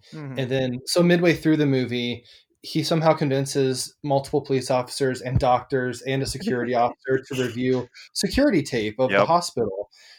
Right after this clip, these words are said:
Speaker 2: And they go through and they show a security tape of the lobby, and very conveniently, Jo and Perry are not on the computer screen 'cause they're sitting just in that special corner where the screen doesn't
Speaker 1: <laughs>
Speaker 2: cover. And I was like, "Yeah,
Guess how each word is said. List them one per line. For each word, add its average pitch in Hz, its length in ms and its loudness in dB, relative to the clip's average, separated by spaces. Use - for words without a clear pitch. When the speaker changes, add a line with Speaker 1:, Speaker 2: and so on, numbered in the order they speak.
Speaker 2:
And 143 300 2
they 143 80 8
go 156 220 6
through 151 400 2
and 139 120 2
they 135 120 0
show 139 300 2
a 127 60 -2
security 139 420 -2
tape 131 220 -4
of 131 80 -12
the 123 100 -4
lobby, 123 520 2
and 120 340 -8
very 170 240 4
conveniently, 131 840 -2
Jo 147 300 6
and 139 120 2
Perry 139 520 2
are 127 160 0
not 131 320 0
on 123 160 0
the 117 80 -6
computer 127 440 -6
screen 104 320 -12
'cause 117 160 -12
they're 120 120 -6
sitting 127 360 -6
just 147 400 4
in 156 120 4
that 147 240 2
special 151 380 0
corner 147 480 0
where 117 120 -4
the 113 140 -8
screen 190 360 -4
doesn't 120 360 0
Speaker 1:
<laughs> - 60 -14
Speaker 2:
cover. 110 360 -6
And 139 100 -2
I 143 60 2
was 139 160 0
like, 131 300 0
"Yeah, 120 1040 2